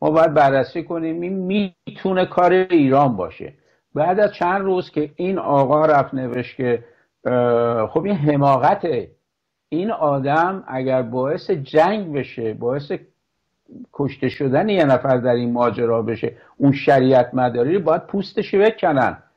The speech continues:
اون حق نداره در مسائل سیاسی و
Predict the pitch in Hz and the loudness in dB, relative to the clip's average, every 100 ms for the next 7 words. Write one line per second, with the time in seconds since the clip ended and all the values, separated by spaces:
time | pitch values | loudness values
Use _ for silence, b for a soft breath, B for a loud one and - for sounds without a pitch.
0 | _ - 185 - 233 240 220 185 151 147 | _ -6 -6 -2 0 0 2 0 2 0
1 | 147 139 139 135 131 143 131 135 135 135 | 0 0 -2 -2 -6 -6 -6 -6 -8 -4
2 | 127 120 - 147 123 - _ - B B | -2 -2 -2 -2 -2 -4 _ -20 B B
3 | B 135 | B -2